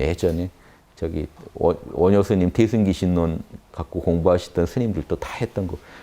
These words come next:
거기에도 똑같이 나와요. 일 없을 때는 정자, 움직일 때는 지혜. 그래서 정의 쌍수가 동정이려예요. 정의 쌍수를 여러분 많이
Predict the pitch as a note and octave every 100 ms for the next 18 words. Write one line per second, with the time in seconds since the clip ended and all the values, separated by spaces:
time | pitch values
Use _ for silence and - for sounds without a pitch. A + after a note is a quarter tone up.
0 | - - G2+ C3 C3+ - - D3+ - B2
1 | G2 F#2+ D#2+ G2 B2 A#2 A2 G#2+ G#2 G2+
2 | - G#2+ F2+ G2+ C#3 C#3+ - - - -
3 | _ - - G#2+ G#2+ G2 F2+ - E2+ F#2
4 | G2+ - - F#2 D#2+ - - - _ _
5 | _ _ _ - G2 G2+ - G2+ G#2 -
6 | A2+ A#2 - G#2+ G2+ A#2 A2+ G#2+ F2+ D#2+
7 | D#2+ C#2+ D2 D#2 C2+ _ _ - - -
8 | - A2 B2 C#3 D3 C#3 C#3 D3 B2+ A#2+
9 | G#2 G#2+ A2+ A2 G2+ G#2+ G2